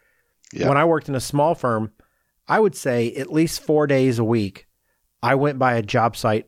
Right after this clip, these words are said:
Speaker 2: on my way into the office, which is part of what started this whole get up and get going early so that I could, I could be at a job site at seven o'clock in the morning. I could do my walkthrough. I could take my photos.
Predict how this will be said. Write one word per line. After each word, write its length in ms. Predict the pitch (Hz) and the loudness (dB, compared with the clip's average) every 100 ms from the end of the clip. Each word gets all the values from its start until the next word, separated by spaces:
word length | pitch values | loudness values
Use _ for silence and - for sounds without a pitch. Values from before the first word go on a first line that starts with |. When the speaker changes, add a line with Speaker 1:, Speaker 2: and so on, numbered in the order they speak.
| _ | _
Speaker 2:
on 180 | 143 139 | 0 2
my 140 | 135 | 2
way 260 | 127 123 117 | 2 0 0
into 160 | 110 104 | 0 0
the 140 | 104 | 0
office, 420 | 98 101 92 - | 0 0 -4 -4
which 160 | 123 - | -2 0
is 140 | 123 | -4
part 340 | - - 196 220 | -4 0 2 2
of 80 | |
what 300 | 156 123 117 | 2 -2 -2
started 500 | - - 143 143 131 | -8 -2 0 0 -2
this 180 | 117 120 | -4 -4
whole 460 | - 123 120 113 110 _ _ _ - _ - | 0 2 4 2 -2 _ _ _ -20 _ -2
get 160 | 143 | 0
up 140 | 135 131 | 2 -2
and 80 | |
get 140 | 120 117 | -8 -2
going 320 | 131 120 123 - | 0 0 -2 0
early 560 | 139 180 131 98 104 _ _ _ | 2 2 0 -2 -6 _ _ _
so 220 | - 143 127 | -6 -2 0
that 200 | 123 127 | 0 0
I 160 | 127 135 | 0 -2
could, 400 | - 120 107 95 _ _ _ _ _ 147 | 0 0 0 -4 _ _ _ _ _ -4
I 100 | 160 | -4
could 160 | 127 | -4
be 160 | 131 156 | -2 0
at 60 | |
a 40 | 170 | 0
job 300 | 120 123 123 | 2 0 0
site 260 | 117 107 - | -6 -6 -8
at 120 | 117 | -10
seven 280 | - - 131 | -4 -2 -2
o'clock 300 | 135 135 127 | -2 -2 -2
in 80 | 135 | 0
the 60 | 113 | 0
morning. 360 | 107 104 101 - _ - | 0 0 -4 -10 _ -4
I 80 | 123 | -4
could 140 | 120 | -2
do 120 | 131 | -2
my 140 | 143 139 | 2 2
walkthrough. 520 | 131 117 110 - 110 | 2 0 -2 -2 -2
I 60 | 107 | -2
could 140 | 107 | -2
take 240 | - 123 | -4 -2
my 100 | 123 | -4
photos. 540 | 117 113 104 104 101 | -2 0 0 0 0